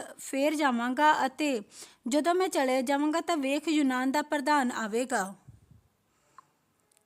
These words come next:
ਇੱਕੀਵੀਂ ਆਇਤ, ਪਰ ਮੈਂ ਤੈਨੂੰ ਦੱਸਾਂਗਾ ਜੋ ਕੁਝ ਸੱਚਾਈ ਦੀ ਪੋਥੀ ਵਿੱਚ ਲਿਖਿਆ ਹੋਇਆ ਹੈ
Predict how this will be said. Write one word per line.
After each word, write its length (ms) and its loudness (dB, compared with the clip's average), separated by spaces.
ਇੱਕੀਵੀਂ 380 0
ਆਇਤ, 400 -2
ਪਰ 200 4
ਮੈਂ 260 4
ਤੈਨੂੰ 480 0
ਦੱਸਾਂਗਾ 600 2
ਜੋ 300 2
ਕੁਝ 260 -2
ਸੱਚਾਈ 760 0
ਦੀ 120 2
ਪੋਥੀ 440 0
ਵਿੱਚ 220 0
ਲਿਖਿਆ 400 0
ਹੋਇਆ 280 2
ਹੈ 240 0